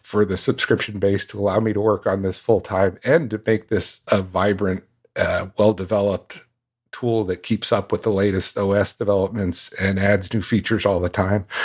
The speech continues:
And since making that transition, uh, a little more than two years ago,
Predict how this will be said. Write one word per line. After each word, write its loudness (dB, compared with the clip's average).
And 0
since -4
making 2
that 0
transition, -2
uh, 0
a -8
little 0
more 0
than -4
two -2
years 2
ago, -2